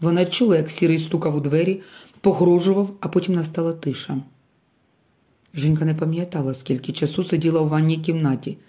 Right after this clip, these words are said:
Їй здавалося, що це страшний сон, і все відбувається не насправді.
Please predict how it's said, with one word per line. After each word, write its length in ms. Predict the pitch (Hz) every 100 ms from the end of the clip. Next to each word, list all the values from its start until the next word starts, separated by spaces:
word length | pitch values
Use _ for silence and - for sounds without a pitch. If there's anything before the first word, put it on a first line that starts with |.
| _ _ _ _ _ -
Їй 220 | 160 175
здавалося, 640 | 147 156 156 220 180 -
що 140 | 151 160
це 140 | 175
страшний 460 | 160 - 165 185 175
сон, 340 | 165 185 226 233 - - _ _
і 80 | 190
все 200 | - 190
відбувається 580 | 202 190 170 180 190 180
не 80 | 175
насправді. 640 | 185 185 156 139 127